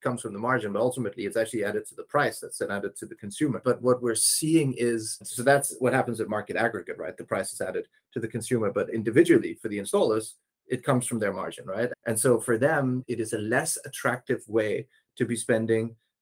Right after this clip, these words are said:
their work time than participating on larger contracts of different sorts. And so what we're trying to do is really provide that predictability at the unit economic level so that we can maximize the install base this willingness to, to participate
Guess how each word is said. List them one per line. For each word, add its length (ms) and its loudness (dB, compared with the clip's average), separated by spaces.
their 160 2
work 340 4
time 320 -6
than 160 0
participating 720 -2
on 140 -2
larger 260 0
contracts 540 -4
of 120 -2
different 300 -8
sorts. 340 0
And 120 2
so 120 6
what 180 4
we're 200 8
trying 300 0
to 100 -8
do 240 -2
is 120 -8
really 220 2
provide 560 -2
that 260 -2
predictability 960 2
at 80 -6
the 80 -8
unit 260 0
economic 500 0
level 260 -2
so 320 2
that 180 0
we 140 0
can 160 -4
maximize 580 -6
the 120 -4
install 360 -2
base 380 -2
this 200 0
willingness 500 2
to, 360 -2
to 100 -8
participate 720 -4